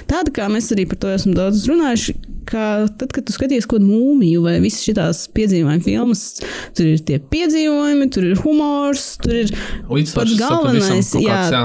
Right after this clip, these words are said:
Speaker 2: ka ne, not too much and not too little.
Speaker 1: Jā, un pats, man liekas, pats galvenais tur ir redzēt, ka tur ir piedomāts, ka tur ir tā izdoma klāt, jo tur katrai tai action ainai, katrai, katram momentam tur
Speaker 2: Jā.
Speaker 1: kaut kas drusciņi ir, kaut kāda detaļa, kaut vai, teiksim,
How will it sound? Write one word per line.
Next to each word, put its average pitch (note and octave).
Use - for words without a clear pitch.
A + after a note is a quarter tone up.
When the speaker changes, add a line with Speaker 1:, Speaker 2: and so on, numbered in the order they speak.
Speaker 2:
ka C3
ne, C#3
not D3+
too D3
much E3
and D3+
not D#3+
too D3
little. F3
Speaker 1:
Jā, A3+
un G#3+
pats, G#3+
man A#3
liekas, G#3+
pats A3
galvenais C4+
tur A#3+
ir -
redzēt, C#4
ka G#3+
tur A#3
ir A3
piedomāts, D#3+
ka -
tur G#3
ir G3+
tā F3
izdoma F3+
klāt, E3
jo D#3+
tur -
katrai D#4+
tai A3+
action C#4
ainai, B3+
katrai, A3+
katram D#4
momentam C4
tur -
Speaker 2:
Jā. -
Speaker 1:
kaut A4+
kas F#4
drusciņi D4+
ir, -
kaut G#3
kāda F#3
detaļa, E3
kaut A3
vai, F#3
teiksim, F3+